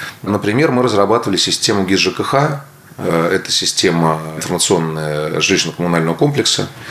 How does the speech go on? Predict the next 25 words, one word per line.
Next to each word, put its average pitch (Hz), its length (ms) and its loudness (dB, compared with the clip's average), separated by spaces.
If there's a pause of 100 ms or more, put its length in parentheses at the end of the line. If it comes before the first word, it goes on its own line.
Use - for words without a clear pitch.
(380)
Мы 110 500 0
очень 135 240 2
много 127 240 2
работаем 113 460 2
с 85 80 -2
банками. 85 480 -2
Мы 80 140 -6
делаем 92 300 2
очень 85 220 0
много, 90 320 2
например, 80 480 0
э, 78 500 0
для 82 140 0
банков 87 640 -2
разных 80 460 0
систем, 90 600 0
позволяющих 82 640 0
людям 82 260 0
быстро 85 260 0
брать 78 260 2
кредиты, 92 680 0
бизнесам 78 440 0
быстро 82 220 -2
брать 76 180 0
кредиты. 85 540 0